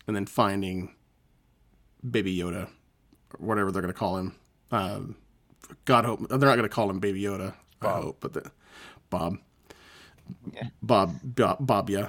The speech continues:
Speaker 1: or whatever, something like that, right?
Speaker 2: Bob, yeah.
Speaker 1: Space,
Speaker 3: It,
Speaker 1: space
Speaker 3: it's
Speaker 1: baby.
Speaker 3: Baba Yaga, I think, is
Speaker 2: Baba
Speaker 3: what they
Speaker 2: Yoda.
Speaker 3: ended up.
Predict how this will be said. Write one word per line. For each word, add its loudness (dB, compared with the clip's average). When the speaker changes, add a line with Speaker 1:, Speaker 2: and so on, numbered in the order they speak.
Speaker 1:
or -2
whatever, -2
something -4
like -6
that, -2
right? -2
Speaker 2:
Bob, -2
yeah. 2
Speaker 1:
Space, 4
Speaker 3:
It, 2
Speaker 1:
space 0
Speaker 3:
it's -8
Speaker 1:
baby. 0
Speaker 3:
Baba 8
Yaga, 6
I -10
think, -4
is -4
Speaker 2:
Baba 2
Speaker 3:
what -6
they -2
Speaker 2:
Yoda. -2
Speaker 3:
ended -8
up. -8